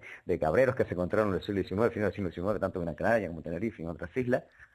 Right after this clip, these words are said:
cómo bajaba, y le llamaba la atención a las personas que nos visitaban en aquella época,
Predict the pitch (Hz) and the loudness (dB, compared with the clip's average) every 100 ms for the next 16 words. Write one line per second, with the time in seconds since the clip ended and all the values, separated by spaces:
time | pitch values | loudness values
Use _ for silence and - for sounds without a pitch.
0 | _ - 120 98 87 107 107 90 78 80 | _ -4 0 2 4 4 4 2 0 2
1 | 98 104 151 110 85 90 151 160 98 82 | 4 4 4 2 0 0 2 2 2 -2
2 | 71 55 69 - 85 113 98 - 76 87 | -4 -8 -10 -10 -8 -8 -8 -8 -8 -6
3 | 87 82 104 82 82 85 98 - 73 76 | -4 -2 0 -2 0 2 2 0 -4 -4